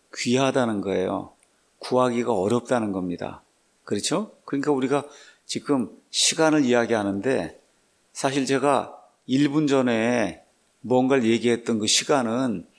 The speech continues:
이제 영원히 안 돌아오는 거예요. 그렇죠? 그런 의미에서 시간이 굉장히 중요한 거예요.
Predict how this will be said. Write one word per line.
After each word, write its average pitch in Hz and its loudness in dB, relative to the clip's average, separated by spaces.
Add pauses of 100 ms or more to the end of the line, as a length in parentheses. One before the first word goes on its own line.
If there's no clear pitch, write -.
(320)
이제 120 0
영원히 156 4
안 110 2
돌아오는 123 0
거예요. 95 -2 (760)
그렇죠? 135 0
그런 165 4
의미에서 156 2
시간이 175 2
굉장히 185 2
중요한 151 0
거예요. 107 -2